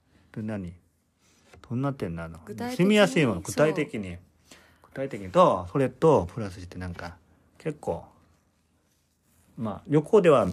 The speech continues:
Speaker 1: 毎年来てたんですけど、日本に。で、実際に、あの、最初は一年だけだと、ワーキングホリデーで行ってみようってして、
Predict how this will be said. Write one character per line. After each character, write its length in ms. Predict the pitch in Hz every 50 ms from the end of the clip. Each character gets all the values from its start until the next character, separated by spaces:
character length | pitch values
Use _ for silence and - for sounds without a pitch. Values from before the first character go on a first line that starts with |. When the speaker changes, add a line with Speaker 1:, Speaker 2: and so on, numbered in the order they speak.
| - - -
Speaker 1:
毎 120 | 131 143
年 180 | - 135 104 -
来 80 | -
て 200 | - - 135 120
た 180 | - - - 107
ん 60 | 101
で 60 | 90
す 120 | 87 - -
け 100 | 104 92
ど、 180 | 95 92 92
日 140 | 92 95 95
本 160 | 92 90 90
に。 200 | 92 101 127 170 - _ _ _ _ _ _ _ _ _ _ _ _ _ _ _ _ _ -
で、 80 | 131
実 280 | 113 131 135 - - -
際 180 | 165 160 165 165
に、 340 | 165 165 160 156 147 - - - _ -
あ 220 | - 123 117 117
の、 400 | 117 113 107 101 95 95 95 92 - - - _ _ _ -
最 200 | - 156 151 139
初 140 | - - 143
は 160 | 131 113 110
一 180 | 123 120 -
年 120 | 151 147 123
だ 100 | 107 92
け 100 | - 98
だ 100 | 87 85
と、 260 | - - 85 82 - - _ _ _ _ _ _ _ _ _ _ _ _ _
ワ 120 | - 117 101
ー 40 | 90
キ 100 | - 117
ン 60 | 110
グ 60 | 110
ホ 20 |
リ 80 | 107 95
デ 160 | 92 90 90
ー 20 | 90
で 400 | 110 117 113 104 85 85 85 - _ _ _ _ _ -
行 100 | 123 110
っ 40 | -
て 100 | 131 110
み 120 | 101 95
よ 100 | 107 127 123
う 20 |
っ 20 |
て 120 | - - 90
し 80 | -
て、 360 | - - 107 92 87 85 85